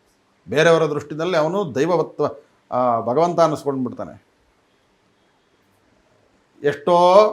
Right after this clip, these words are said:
ಸಹಾಯಗಳನ್ನು ಮಾಡುವ ಕಾಲ. ಇನ್ನು ಮುಂದೆ ಕುಂಭರಾಶಿಯವರು ನೀವು ಅನೇಕರಿಗೆ ಸಹಾಯ ಮಾಡ್ತೀರಿ, ನೀವು ಅನೇಕರಿಗೆ ಅನುಕೂಲ ಮಾಡಿಕೊಡ್ತೀರಿ. ಇವೆಲ್ಲವೂ ಇದೆ. ಆದರೆ ಒಂದಷ್ಟು ಕಾಲಗಳಲ್ಲಿ ನಾವು ಸ್ವಯಂಕೃತ ಅಪರಾಧಗಳಿಂದ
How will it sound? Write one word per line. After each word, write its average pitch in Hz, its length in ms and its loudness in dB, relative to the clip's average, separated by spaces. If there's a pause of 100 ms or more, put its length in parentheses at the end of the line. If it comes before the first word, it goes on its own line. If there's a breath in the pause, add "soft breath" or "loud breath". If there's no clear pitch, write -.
(140)
ಸಹಾಯಗಳನ್ನು 165 840 2
ಮಾಡುವ 151 320 0
ಕಾಲ. 147 260 2 (2000)
ಇನ್ನು 156 140 -4
ಮುಂದೆ 185 240 -4
ಕುಂಭರಾಶಿಯವರು 156 760 2
ನೀವು 175 300 0
ಅನೇಕರಿಗೆ 156 500 0
ಸಹಾಯ 139 280 -2
ಮಾಡ್ತೀರಿ, 127 680 -8 (680)
ನೀವು 175 280 2
ಅನೇಕರಿಗೆ 156 560 0
ಅನುಕೂಲ 143 360 -2
ಮಾಡಿಕೊಡ್ತೀರಿ. 139 720 -4 (1800)
ಇವೆಲ್ಲವೂ 180 500 4
ಇದೆ. 123 360 0 (540)
ಆದರೆ 147 560 2 (440)
ಒಂದಷ್ಟು 151 360 -6
ಕಾಲಗಳಲ್ಲಿ 143 580 0
ನಾವು 160 360 -6
ಸ್ವಯಂಕೃತ 160 580 -6
ಅಪರಾಧಗಳಿಂದ 127 720 -2